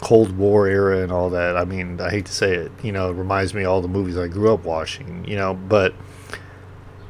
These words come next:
once again, let's get back to this point.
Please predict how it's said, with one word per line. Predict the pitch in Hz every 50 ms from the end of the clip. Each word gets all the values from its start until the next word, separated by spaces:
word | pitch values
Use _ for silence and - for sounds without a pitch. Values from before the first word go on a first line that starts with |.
| - - -
once | 113 120 151 160 -
again, | 175 143 120 139 170 185 147 101 90 92
let's | 110 135 -
get | - 240 233
back | 190 214 214 196
to | - -
this | 151 131 113 -
point. | - - - - 147 120 95 92